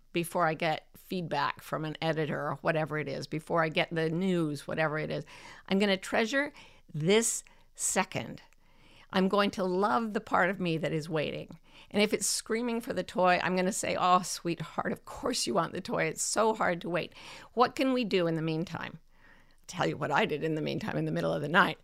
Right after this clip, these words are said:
I watched a show about tornadoes, and it was awesome! I would highly recommend that. <laughs>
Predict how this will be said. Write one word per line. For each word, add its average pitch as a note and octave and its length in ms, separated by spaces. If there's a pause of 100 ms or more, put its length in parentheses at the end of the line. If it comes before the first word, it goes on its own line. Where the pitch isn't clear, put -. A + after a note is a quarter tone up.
(260)
I G#3+ 140
watched F3+ 340
a D#3+ 60
show E3+ 240
about E3+ 260
tornadoes, F#3+ 680
and A3 200 (100)
it F4 160
was G#4+ 320 (300)
awesome! F#4+ 480 (500)
I - 40
would C#3+ 120 (200)
highly A3 480
recommend D#3+ 420
that. - 200 (640)
<laughs> - 840